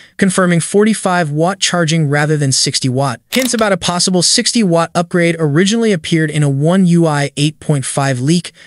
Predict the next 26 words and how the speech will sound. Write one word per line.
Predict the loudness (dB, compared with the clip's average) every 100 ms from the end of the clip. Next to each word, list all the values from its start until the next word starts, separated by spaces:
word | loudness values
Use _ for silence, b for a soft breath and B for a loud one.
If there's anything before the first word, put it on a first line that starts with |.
| B
creating | -2 0 2 2
some | 0
expectation | -2 -4 -2 -4 -2 0 0 -4
of |
faster | -4 -4 -4 -4
charging. | -4 0 0 0 -4 -6
Such | -4 0
an | 0
upgrade | -2 0 0 2
would | 2
have | 2
been | 2 4
useful | 4 2 -2
since | -2 0 0
Samsung | 0 0 2 2
is | 0
likely | 0 -2 0 -2
keeping | 0 0 2
the |
battery | 0 -2 -2 -2
capacity | -2 -4 -2 -2 -2 -2
at | -4
five | -4 -2 -2
thousand | -2 -2 0 2 2
milliampere | 2 2 0 0 -2 -2 -2 -2
hour. | -4 -4 -8